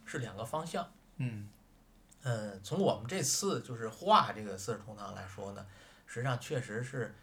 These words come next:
Speaker 1: 填补了这个《四世同堂》的空白的。之前的那个剧照版的那个，因为本身那个电视剧好像影响力也有限，
Speaker 2: 嗯。
Speaker 1: 它在我们这个收藏的圈子里头吧，也不是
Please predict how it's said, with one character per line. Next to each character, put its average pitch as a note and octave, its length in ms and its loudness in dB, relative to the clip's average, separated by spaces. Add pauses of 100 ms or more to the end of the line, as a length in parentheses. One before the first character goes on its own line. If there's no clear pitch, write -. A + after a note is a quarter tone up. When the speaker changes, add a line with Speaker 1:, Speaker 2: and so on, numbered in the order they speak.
(220)
Speaker 1:
填 A#2+ 260 0
补 G2 280 -6
了 F#2 160 -6
这 G2 180 -8
个 F#2 100 -10 (280)
《四 - 220 -4
世 G2 60 -6
同 G2 160 -10
堂》 F#2+ 240 -12
的 G2 80 -12 (120)
空 G2+ 200 -10
白 F#2+ 80 -10 (200)
的。 - 20 -14 (140)
之 C#3+ 120 -6
前 C3 240 -2
的 D#3+ 100 -4
那 C3+ 180 -2
个 G2 180 -6 (460)
剧 C#3+ 160 -2
照 D#3 180 2
版 G2 180 -6
的 F#2+ 80 -10
那 G2 160 -8
个， F#2+ 60 -8 (140)
因 A2+ 100 -6
为 C3 80 0
本 - 220 -4
身 C3 360 -2 (380)
那 B2 160 -2
个 G2 80 -8
电 B2 180 -4
视 G#2+ 140 -6
剧 C3+ 380 -8
好 F#2+ 180 -12
像 A2 340 -8 (140)
影 A#2+ 180 -4
响 B2 200 0
力 B2+ 220 -4
也 B2+ 200 -6
有 B2+ 180 -6
限， - 360 -6 (420)
Speaker 2:
嗯。 A#2 160 -6
Speaker 1:
它 C3 380 0
在 B2+ 380 -2
我 G2 160 -12
们 F#2+ 80 -16 (100)
这 B2+ 100 -6
个 G2 180 -8
收 C3+ 220 -6
藏 B2 240 -8
的 C3 80 0
圈 C#3 340 -2
子 C3+ 80 -2
里 F#2+ 120 -8
头 - 180 -8
吧， G2 180 -12 (140)
也 G2 260 -12
不 - 160 -8
是 B2+ 440 -4